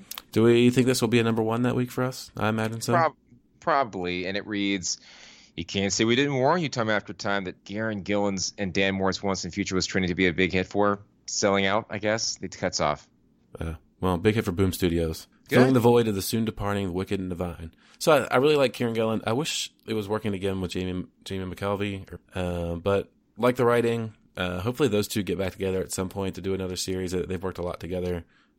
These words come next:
Speaker 1: Uh, but, you know, I'll be interested in checking this out.
Speaker 2: Yeah, I'm, I'm down.
Speaker 1: All right, then. Uh, A B C in active talks to bring new female-led Marvel series to air. So we've talked a lot about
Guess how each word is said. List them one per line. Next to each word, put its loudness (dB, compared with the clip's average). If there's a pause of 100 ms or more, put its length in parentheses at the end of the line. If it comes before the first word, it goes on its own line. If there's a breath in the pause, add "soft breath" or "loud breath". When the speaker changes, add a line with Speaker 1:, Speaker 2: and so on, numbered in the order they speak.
Speaker 1:
Uh, -6
but, -6
you -4
know, -2
I'll -4
be -8
interested -8
in -12
checking -10
this -12
out. -14 (180)
Speaker 2:
Yeah, -2 (180)
I'm, -10
I'm -2
down. -2 (260)
Speaker 1:
All -8
right, -12
then. -12 (640 loud breath)
Uh, 0
A 2
B -6
C -2
in -4
active -6
talks -8
to -4
bring -2
new 0
female-led -2
Marvel -2
series -2
to -2
air. 2
So -4
we've -2
talked -2
a 2
lot 6
about 2